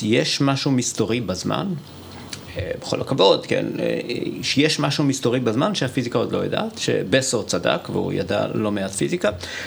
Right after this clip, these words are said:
כיום יש מעט פיזיקאים, אה, שמחזיקים בדעה הכופרת הזאת. אז שוב, מורי יקיר אהרונוב, אה,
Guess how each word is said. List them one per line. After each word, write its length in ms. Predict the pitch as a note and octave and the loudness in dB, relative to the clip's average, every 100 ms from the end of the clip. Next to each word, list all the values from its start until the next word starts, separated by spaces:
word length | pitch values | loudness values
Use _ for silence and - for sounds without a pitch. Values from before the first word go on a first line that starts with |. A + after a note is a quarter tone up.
| - | 2
כיום 300 | F#3 G3+ A#3 | 6 6 6
יש 200 | G#3 - | 4 4
מעט 240 | D#3 C#3+ | 4 2
פיזיקאים, 680 | - D#3+ B2 A2+ G2+ F#3 F3 - A#2 | 2 0 2 2 2 2 0 -2 0
אה, 60 | A#2+ A#2+ A#2+ A#2 | 2 2 2 2
שמחזיקים 600 | A#2 B2+ B2+ C3+ D#3+ D3 | 2 2 2 2 4 4
בדעה 320 | A#2 G2+ F#2+ | 4 2 0
הכופרת 540 | F#2 F#2+ - F2 E2 - | -4 -6 -2 -2 -2 -4
הזאת. 300 | - - - - - - - | -6 -6 -8 -6 -6 -6 -2
אז 140 | F#2 | 0
שוב, 260 | - A2+ F2+ | 4 4 2
מורי 320 | F#2 A2+ G#2+ | 2 2 2
יקיר 360 | G#2 - G#2 F2 | 0 0 2 2
אהרונוב, 640 | F#2+ C3+ D3+ C3+ A#2 - | 4 6 6 4 2 -2
אה, 360 | A#2+ G#2+ G2 F#2 | -2 0 0 -2